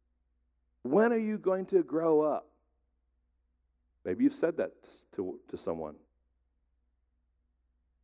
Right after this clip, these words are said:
And really, ultimately, it's the picture of a bully joyfully poking and prodding his victim toward anger.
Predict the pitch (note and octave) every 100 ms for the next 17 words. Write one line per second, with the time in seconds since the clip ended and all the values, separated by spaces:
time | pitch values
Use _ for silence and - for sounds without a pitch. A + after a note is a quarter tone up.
0 | _ _ _ _ _ - F3+ A#3+ C#4+ G3
1 | - G#3 - A#3 D#3 E3+ D#3+ D#3 - A#3
2 | - - G3+ F3+ - - _ _ _ _
3 | _ - D#3+ D3+ - - F3 F#3+ A#2 G#2
4 | B2 _ A#2 G#2+ - E3+ G3 G3 G3 F3+
5 | E3+ - - _ _ - - - F3+ -
6 | C3+ G#2 F2 G2+ _ _ - A#2+ A2+ -
7 | - D#3+ E3 D3+ A2+ F#2+ F#2 _ _ _
8 | _ - G2+ G2 C3 C#3+ - F2+ E2+ E2
9 | - _ _ _ _ _ _ _ _ -
10 | G2+ G2 - F2 D2+